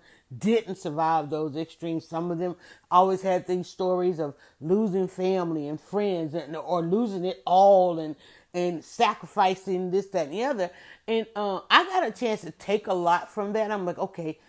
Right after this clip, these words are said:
I want, I'll do it. This, I wanna do that, but I'm gonna do it differently where I don't have to sacrifice my relationships with my family.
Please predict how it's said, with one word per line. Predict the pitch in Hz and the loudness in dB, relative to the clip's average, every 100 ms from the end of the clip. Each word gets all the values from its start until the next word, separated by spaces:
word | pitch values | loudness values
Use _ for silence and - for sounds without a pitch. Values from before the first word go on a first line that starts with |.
| _ _ | _ _
I | 180 | -2
want, | 190 214 - | 0 -2 0
I'll | 196 180 | -2 0
do | 170 320 311 | 0 2 4
it. | 214 - - | 2 0 -2
This, | 247 277 - - | 0 0 -2 2
I | 208 | 2
wanna | 247 302 | 4 2
do | 208 220 | 0 -4
that, | 185 196 233 233 _ _ _ - | 2 2 2 -4 _ _ _ -4
but | 220 | 0
I'm | 254 | 2
gonna | 240 | 0
do | 214 220 | 2 2
it | 180 | 2
differently | 220 220 196 | -2 -2 -4
where | 180 180 | 2 2
I | |
don't | 180 180 | 2 -2
have | 151 | -6
to | |
sacrifice | - 202 175 151 170 160 | -4 -4 -4 -8 -10 -8
my | 170 170 | -6 -4
relationships | 160 165 185 185 - 190 165 - _ _ | -4 -2 -2 -2 -8 -8 -8 -10 _ _
with | 160 185 | -4 -2
my | 160 151 | -2 -4
family. | - 165 151 117 107 | -6 -10 -8 -10 -16